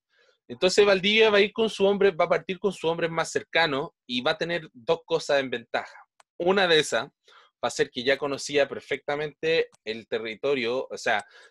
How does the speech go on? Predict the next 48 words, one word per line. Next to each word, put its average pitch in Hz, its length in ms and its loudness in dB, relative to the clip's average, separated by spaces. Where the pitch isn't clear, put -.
según 123 300 -4
lo 131 100 0
que 123 80 -2
había 120 220 2
dicho 120 240 -4
Almagro, 117 400 -2
¿cierto? 131 340 -6
Sabía 127 340 -2
que 123 120 -8
no 127 120 -6
podía 123 300 -2
irse 131 300 -2
por 117 100 -4
la 113 140 0
cordillera, 113 640 0
así - 220 -6
que 277 80 -2
se 285 60 0
iba 339 140 4
a 381 60 8
ir - 80 4
por - 180 -6
el - 60 -4
Valle - 280 -2
Central. 101 500 -4
Entonces, 160 520 -2
una 202 220 4
de 196 80 6
esas - 180 -2
cosas 180 300 0
va 156 60 0
a 143 40 -8
ser 151 120 -4
sumamente 170 480 -4
importante 160 500 -2
a 160 40 -2
la 147 120 4
hora 156 140 2
de 151 60 -2
considerarlo, 147 760 2
y 123 120 0
otra 147 200 0
cosa 156 240 -6
sumamente 151 540 -6
importante 151 640 -6
va 160 120 -2
a 139 40 -4
ser 131 360 -6